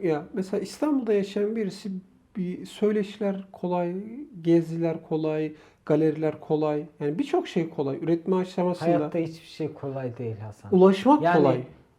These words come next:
Speaker 2: şöyle, e, belli bir para limitinin üstünde yaşayan insanlar başka dünyalara bakabiliyorlar. Onun altında yaşayan insan, ben eminim ki İstanbul'daki insanların be-,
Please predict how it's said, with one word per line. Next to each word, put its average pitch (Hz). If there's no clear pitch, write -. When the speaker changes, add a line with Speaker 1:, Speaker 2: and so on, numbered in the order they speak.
Speaker 2:
şöyle, 170
e, 143
belli 208
bir 214
para 190
limitinin 170
üstünde 185
yaşayan 151
insanlar 147
başka 226
dünyalara 120
bakabiliyorlar. 110
Onun 233
altında 226
yaşayan 220
insan, 202
ben 220
eminim 220
ki 180
İstanbul'daki 175
insanların 180
be-, 214